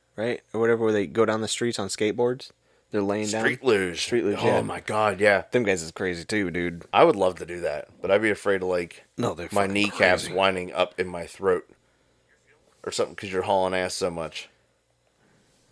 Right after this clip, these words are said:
Speaker 2: So,
Speaker 1: There we go.
Speaker 2: all right, Joe's checking out our stream to make sure we're looking good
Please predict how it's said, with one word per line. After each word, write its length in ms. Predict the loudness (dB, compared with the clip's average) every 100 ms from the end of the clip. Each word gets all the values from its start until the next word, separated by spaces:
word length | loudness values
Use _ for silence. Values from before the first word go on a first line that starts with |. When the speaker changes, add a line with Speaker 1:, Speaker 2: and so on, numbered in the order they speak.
| _
Speaker 2:
So, 260 | -4 4 4
Speaker 1:
There 60 | 4
we 60 |
go. 80 | -2 -16 -6
Speaker 2:
all 80 | 2
right, 180 | 4 4
Joe's 260 | 4 0 2
checking 260 | -2 0
out 100 | -2
our 80 | -2
stream 360 | -6 -2 -2 -2
to 80 |
make 160 | -2 -4
sure 200 | -2 -2
we're 200 | 0 -4
looking 360 | -4 -6 -6 2
good 300 | 6 6